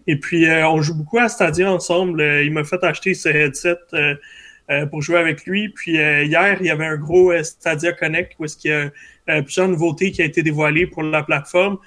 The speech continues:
Je sais qu'il y a beaucoup de gens qui croient pas en cette plateforme. Euh, je continue à dire que c'est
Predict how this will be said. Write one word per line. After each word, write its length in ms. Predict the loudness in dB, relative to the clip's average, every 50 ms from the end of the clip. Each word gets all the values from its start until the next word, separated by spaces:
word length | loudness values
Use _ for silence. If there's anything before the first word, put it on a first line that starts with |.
| -18 -20 -20 -20 -16 _
Je 80 | -8
sais 160 | -4 -2 -2 -2
qu'il 80 | 0 0
y 80 | 0
a 20 | 0
beaucoup 160 | -2 -4 -4
de 60 | -2
gens 200 | 0 0 0 0
qui 120 | -2 -6
croient 260 | -6 -2 0 0 0 2
pas 120 | 0 0
en 60 | 0
cette 200 | 0 -2 -4 -2
plateforme. 640 | 0 -2 -2 -2 -2 -2 -2 -2 -2 -2 -4 -6 -8 -10 -16 -20 -20 -20 _ _ -6
Euh, 160 | -4 -2 -2
je 80 | -2 -2
continue 340 | -2 -4 -4 -4 -2 -2 0
à 100 | 0 0
dire 280 | 0 2 0 0 0 -2
que 440 | -2 0 2 2 4 2 2 0
c'est 760 | -2 -4 -8 -10 -10 -6 -2 0 0 2 2 0 -2 -4 -8